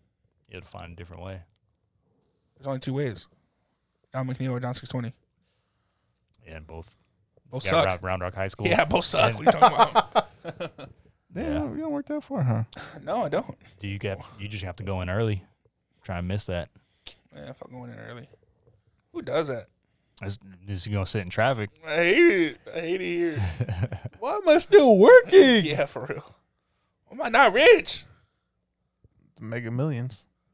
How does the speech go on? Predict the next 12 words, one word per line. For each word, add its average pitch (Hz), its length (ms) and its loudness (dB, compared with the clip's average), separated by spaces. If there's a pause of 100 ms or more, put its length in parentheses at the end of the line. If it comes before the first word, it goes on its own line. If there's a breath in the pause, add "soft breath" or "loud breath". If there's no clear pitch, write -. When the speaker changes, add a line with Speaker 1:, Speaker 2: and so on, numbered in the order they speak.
(420)
Speaker 1:
Mm-hmm. 85 320 -20 (1160)
Speaker 3:
That's 285 120 -14
cool, - 200 -8
though. 98 260 -10 (480)
Cigars, 160 480 -2
I 147 80 0
don't 127 140 -4
know. 117 120 -4
I 110 40 -8
couldn't 127 240 -6
do 113 140 -4
it. 98 100 -12